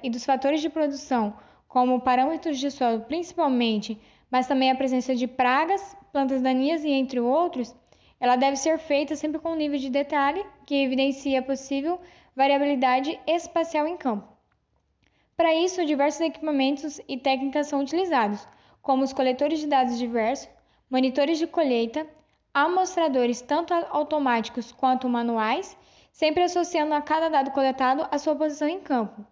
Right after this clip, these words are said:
Usualmente, utiliza-se um receptor, é, de G P S. As técnicas e produtos do sensoriamento remoto, como imagens de satélites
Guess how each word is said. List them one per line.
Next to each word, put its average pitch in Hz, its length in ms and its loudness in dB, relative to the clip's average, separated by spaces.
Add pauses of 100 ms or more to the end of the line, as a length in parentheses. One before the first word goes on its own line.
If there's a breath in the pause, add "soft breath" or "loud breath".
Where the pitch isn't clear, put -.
(520)
Usualmente, 294 800 2
utiliza-se 294 560 0
um 302 40 0
receptor, 277 500 0 (360)
é, 240 360 2
de 240 100 -4
G 254 160 2
P 262 120 0
S. 240 440 0 (560 soft breath)
As 262 220 0
técnicas 359 520 0
e 330 60 2
produtos 269 480 -2
do 269 160 -2
sensoriamento 269 720 -2
remoto, 240 560 0
como 240 300 0
imagens 240 400 0
de 247 80 -4
satélites 240 720 -6